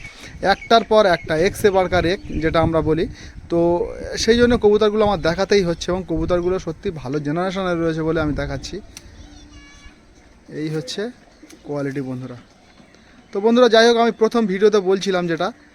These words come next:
যে বিগত এক, এক মাস যাবৎ আমি সেইভাবে, আহ, ভিডিও করতে পারিনি, বাড়িতে একটা সমস্যার,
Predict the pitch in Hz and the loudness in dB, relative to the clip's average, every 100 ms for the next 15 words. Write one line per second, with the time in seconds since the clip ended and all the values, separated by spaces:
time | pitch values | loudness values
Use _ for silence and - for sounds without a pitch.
0 | _ _ 156 151 185 202 202 190 190 190 | _ _ -8 -2 2 2 4 2 2 0
1 | 170 170 190 175 175 180 175 180 180 170 | -2 -2 -2 0 0 0 -2 -2 -4 -4
2 | 170 170 175 175 151 117 156 147 156 170 | -2 0 2 0 0 -4 -6 -4 -4 -4
3 | 175 175 156 151 165 147 139 143 156 147 | -4 -4 -4 -2 -2 -2 -4 -2 -6 -6
4 | 160 - 143 147 - | -10 -8 -8 -8 -8